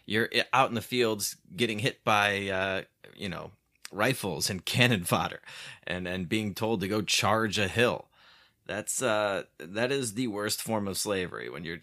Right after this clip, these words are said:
we're just being sent to your death for, for no good reason. But that's, that all started because of a war. And all of those things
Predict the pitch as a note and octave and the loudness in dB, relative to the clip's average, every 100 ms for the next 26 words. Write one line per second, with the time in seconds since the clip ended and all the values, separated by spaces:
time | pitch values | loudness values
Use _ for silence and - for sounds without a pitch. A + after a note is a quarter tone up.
0 | - F2+ E2+ F2+ - F2+ F2 - G2 - | -12 -10 -8 -8 -8 -6 -4 -4 -4 -6
1 | F2+ E2+ E2+ E2+ - - - A1+ - _ | -6 -6 -4 -6 -6 -10 -12 -12 -16 _
2 | - - - - F2 E2 - D#2+ F#2 G2 | -20 -20 -20 -10 -8 -8 -10 -8 -4 -4
3 | F2+ F2+ F2 F2+ E2+ D#2+ A#1 - F#2+ F2 | -4 -6 -6 -4 -4 -6 -10 -8 -6 -6
4 | _ G#2+ C3 - - - A2 C3+ C#3+ D3 | _ 0 0 0 -4 0 4 4 4 2
5 | - B2+ C3+ A2+ E2 D#2+ _ G2 F2+ - | 2 4 4 4 0 -6 _ -12 -8 -2
6 | B2 B2+ A2 G2+ F2+ G#2+ G2 - - - | 0 0 -2 -2 -4 -4 -6 -10 -18 -20
7 | - - G2 - F#2+ B2 C3+ A2 G#2+ G2+ | -14 -4 -4 0 0 0 0 0 -2 -2
8 | - A#2 A#2 A#2 A#2 G#2 - | -4 -2 -4 -4 -4 -4 -6